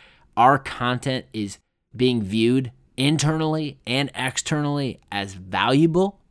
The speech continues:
There's so many ways to do it. You just kinda gotta look at your approach a little bit different. I'm always learning. I'm not up here telling you what to do, how to do it. What I wanna be doing is sharing my mentality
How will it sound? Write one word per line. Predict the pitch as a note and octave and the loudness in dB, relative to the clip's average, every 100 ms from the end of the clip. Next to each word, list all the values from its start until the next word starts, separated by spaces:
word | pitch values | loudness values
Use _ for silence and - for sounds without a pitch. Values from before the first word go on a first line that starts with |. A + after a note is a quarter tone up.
| _ | _
There's | A2+ A2+ | -4 -2
so | - - - E3 E3 F3 | 0 2 4 6 6 6
many | D#3+ D3 C#3 | 4 4 4
ways | B2 B2+ A#2+ | 4 4 2
to | - A2+ | -4 -2
do | B2 D3 | 2 2
it. | A#2 | 0
You | A#2+ | -6
just | G#2 D3 - | -4 -4 -4
kinda | - D3+ D3+ | -6 -4 -4
gotta | C3+ B2+ B2+ | -2 -2 0
look | B2 C3 C#3+ | 0 0 0
at | B2+ - - _ _ | 0 -4 -20 _ _
your | B2 B2 | 0 0
approach | - - A#2+ A2+ - A#2 | 0 0 0 0 -2 -4
a | |
little | A#2 A#2 A#2 A2+ | -2 -2 -2 -2
bit | G#2+ F2+ G2+ | -2 -6 -6
different. | G2 G2 F#2+ - - | -10 -8 -12 -12 -4
I'm | C3 E3+ F#3 - | 2 4 2 0
always | B2+ C3+ D#3 D3 A2 | 2 4 8 6 6
learning. | G#2 G2 F#2 D#2+ E2 _ | 0 -2 -4 -8 -14 _
I'm | C3 E3 | 0 2
not | F3 D#3 D3 | 4 4 4
up | C3+ - | 2 0
here | C#3 B2 | -4 -4
telling | - A#2+ C3 C3+ C3 | -4 -6 -2 0 0
you | C3 | 0
what | B2 A#2 | 0 -2
to | B2+ | -6
do, | A2+ A#2+ A2+ | 0 0 0
how | G2+ A2+ A#2 | 0 0 0
to | G#2 | -2
do | G2+ G2 | 0 0
it. | G#2 - - - - - | 0 -4 -14 -18 -20 -6
What | A2 | 0
I | A#2 C#3 | 4 6
wanna | C3+ B2+ A2 | 6 2 0
be | G#2+ | -4
doing | G2+ A2 G2 G2 | -4 -4 -4 -6
is | F#2+ | -8
sharing | - - D3 C#3+ C3+ B2+ A#2+ G2+ - _ _ - | -8 -2 2 4 4 2 -2 -8 -16 _ _ -4
my | A#2 C3+ | 2 4
mentality | C#3 C3 A2 A2+ G#2 G2+ G2+ F#2 | 4 2 0 -2 0 -2 -6 -10